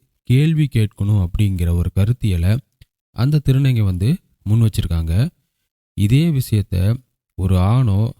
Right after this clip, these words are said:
அல்லது பெண்ணோ சொல்லியிருந்தா கண்டிப்பா விமர்சனம் வரும்னு தெரிஞ்சு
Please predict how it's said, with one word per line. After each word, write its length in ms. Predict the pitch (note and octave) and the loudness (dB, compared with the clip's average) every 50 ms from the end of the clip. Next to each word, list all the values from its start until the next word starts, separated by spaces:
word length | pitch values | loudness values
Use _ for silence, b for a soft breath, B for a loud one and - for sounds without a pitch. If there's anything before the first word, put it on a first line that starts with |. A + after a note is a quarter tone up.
| _ _ _ | _ _ _
அல்லது 360 | - F#2+ G2+ G2 F#2+ F2+ F#2 - | -2 0 0 2 0 0 -2 -2
பெண்ணோ 320 | - G2+ G2+ A2 B2 C3+ C#3 - - | 0 0 2 2 2 2 0 0 0
சொல்லியிருந்தா 580 | G2+ G2 G#2+ G#2+ G#2 F#2+ E2+ E2 E2+ G2 G#2+ A#2+ - _ _ _ | 0 2 2 2 0 0 -2 0 0 0 -2 -4 -8 _ _ _
கண்டிப்பா 580 | _ - A2 A2+ C3 C3+ C#3 C3 - A2+ A#2 B2+ | _ -2 0 2 2 2 0 0 0 0 0 0
விமர்சனம் 600 | A#2+ G2+ G2 G#2+ A#2 A#2+ - - A2 A2 G#2+ F#2+ | 0 0 0 0 0 -2 -2 -2 0 0 0 2
வரும்னு 320 | F2+ F2+ F#2 G2 G2+ G#2 G2+ - _ _ F#2 | 2 0 0 0 0 -2 -2 -4 _ _ 0
தெரிஞ்சு 600 | F2+ F#2+ G#2 A#2+ B2 G#2+ F#2 F2 E2+ F#2 A2+ | 2 2 2 2 2 0 0 0 0 0 -2